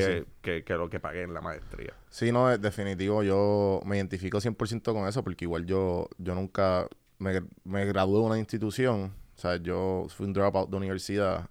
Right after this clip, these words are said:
Speaker 1: y por eso una de las razones grandes de que, de este podcast. Es como que me estoy au-, autoeducando de historias de personas y estoy compartiendo esa educación.
Speaker 2: You got
Speaker 1: Y
Speaker 2: many college dropouts, papá,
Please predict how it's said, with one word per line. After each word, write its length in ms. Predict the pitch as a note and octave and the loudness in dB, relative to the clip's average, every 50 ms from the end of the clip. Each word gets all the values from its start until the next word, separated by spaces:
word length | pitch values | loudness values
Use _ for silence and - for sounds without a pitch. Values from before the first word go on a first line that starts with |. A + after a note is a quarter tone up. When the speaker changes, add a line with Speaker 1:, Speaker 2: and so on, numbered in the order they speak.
| - - | -10 -8
Speaker 1:
y 100 | - G2 F2 | -6 -4 -2
por 160 | F#2 F#2+ F#2 | 0 0 0
eso 160 | F#2+ G#2 A2+ | 0 0 0
una 100 | A2+ G#2+ | 0 2
de 60 | G#2+ | 4
las 100 | G#2+ G#2+ A2 | 4 4 4
razones 400 | A2 F#2 G#2 G#2+ A2+ A2 F#2+ F2+ | 2 0 0 0 -2 -2 -2 -2
grandes 420 | G2+ F#2+ F#2+ G2+ A2 G#2 F#2+ F2 - - | 0 0 0 0 0 -2 -2 -4 -6 -8
de 180 | - F2+ F#2+ F2+ | -6 -4 -4 -2
que, 80 | F2 F2 E2+ D2+ - - - | -2 -2 -4 -4 -6 -10 -10
de 100 | - F#2+ | -8 -6
este 140 | - - A2+ | -2 0 2
podcast. 460 | F2+ B2 D3 - - - - - - - | 2 2 2 0 -2 -6 -8 -8 -10 -12
Es 60 | G#2 | -8
como 200 | - G2+ G2+ G2+ F#2 | -6 -4 -2 -2 0
que 160 | F#2 F2+ E2+ - - - - - | -2 -2 -4 -6 -12 -20 -12 -8
me 100 | F#2+ G2 | -6 -4
estoy 160 | - - G2+ G2 | -2 0 2 4
au-, 220 | G2+ A2+ A#2 A#2 - | 6 6 4 4 2
autoeducando 720 | A#2 B2 - - B2 A#2+ A#2 G#2+ - A2+ B2 B2+ A#2+ A2 G#2 G#2 F#2+ | 0 0 2 4 4 6 6 6 4 2 2 2 2 0 0 0 0
de 100 | G2 G2 | -2 -4
historias 400 | - - - G#2+ A#2+ C3 A#2+ G#2+ | -4 -2 0 2 4 4 4 4
de 100 | G#2+ F#2+ | 2 0
personas 480 | G2+ F#2+ - - C#3+ D3 B2 A2 G#2 - | 0 -2 0 2 2 2 2 2 0 -2
y 40 | - F#2+ | -6 -8
estoy 160 | - - G2+ | -6 -4 -4
compartiendo 600 | - B2+ B2+ - B2 - - - - C3 G3+ G#3 D#3+ | -2 -2 0 0 0 0 0 -4 -8 -8 -6 -6 -8
esa 100 | - F#2 | -8 -8
educación. 420 | - - - - - - - - - - - - - - - - - - | -8 -8 -10 -12 -12 -14 -16 -16 -18 -20 -20 -20 -20 -20 -20 -20 -18 -10
Speaker 2:
You 200 | A2 A2 A2 A2 | -4 0 2 2
got 80 | G2+ G2 | 4 4
Speaker 1:
Y 40 | G2 | 4
Speaker 2:
many 240 | G#2 G#2 G#2 F#2 - | 4 4 2 2 -2
college 540 | - - - - F#2+ F#2 D#2+ D2+ - - - | -8 -8 -4 0 0 0 0 -2 -6 -6 -2
dropouts, 440 | - D#2+ D#2+ - D#2+ D2+ C#2+ - - | -2 0 0 0 -2 -4 -4 -4 -8
papá, 340 | - - C#2+ - D2 D#2+ - | -8 -8 -6 -6 -6 -8 -10